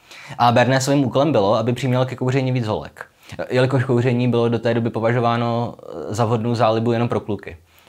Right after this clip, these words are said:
Jo, zatímco žena s cigaretou měla velice negativní konotace. Jo, nejčastěji se lidi spojovali cigarety s prostitutkami, s herečkami a jinými povoláními, která byla tehdy považovaná za nějakým způsobem,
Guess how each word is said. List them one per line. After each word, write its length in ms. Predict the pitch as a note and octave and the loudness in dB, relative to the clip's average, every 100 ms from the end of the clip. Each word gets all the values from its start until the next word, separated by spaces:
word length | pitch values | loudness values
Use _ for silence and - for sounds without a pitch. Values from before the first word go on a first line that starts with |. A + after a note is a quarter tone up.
| - | -6
Jo, 120 | A2+ - | -6 -2
zatímco 440 | A#2 - B2+ B2+ - - _ - | -2 0 -2 -2 -8 -20 _ -4
žena 300 | A2 A#2 B2 | 0 0 0
s 80 | - | -2
cigaretou 580 | A#2 A2+ A2+ A2+ A2+ | -2 0 0 0 0
měla 280 | A#2+ A2+ A2 | 0 0 0
velice 340 | G#2+ G#2+ G#2+ B2 | 2 0 -2 -4
negativní 440 | G#2+ G#2+ G#2+ A2 | -2 -2 -4 -4
konotace. 600 | F#2+ E2+ B2+ B2+ - - _ _ _ - | -6 -8 -10 -16 -18 -20 _ _ _ -4
Jo, 60 | G#2+ | -2
nejčastěji 460 | A2 A#2 - G#2+ | 0 0 -2 -4
se 140 | G#2+ G#2+ | -2 -2
lidi 160 | G#2 | -2
spojovali 420 | G#2+ G#2 G2+ G#2 | -4 -2 0 0
cigarety 460 | G2+ G#2+ G#2 G#2 F2+ | 0 -2 -2 -2 -4
s 40 | |
prostitutkami, 840 | - F#2 - G2 F#2+ - G2+ G2 G2 | -8 -10 -8 -10 -10 -6 -4 -4 -6
s 180 | F2+ E2+ | -8 -10
herečkami 720 | E2+ F#2+ F#2+ - F#2 F2+ E2 | -8 -6 -6 -6 -8 -8 -8
a 100 | E2+ F2 | -10 -10
jinými 380 | F#2 F2 F#2+ E2+ | -8 -6 -8 -8
povoláními, 720 | D#2+ E2 E2 E2+ F2+ B2+ - - - | -8 -6 -6 -6 -6 -8 -8 -20 -18
která 260 | - A2+ G#2+ | -4 2 4
byla 160 | A2+ | 2
tehdy 220 | A2+ A2 B2+ | 2 0 -2
považovaná 600 | G2+ G2+ G#2+ G#2 A2 A2 | -2 -2 0 0 0 -2
za 80 | |
nějakým 320 | A2 G2+ - A2 | -2 -4 -6 -8
způsobem, 560 | - G2+ G2 A2+ A#2 | -8 -10 -4 -4 -4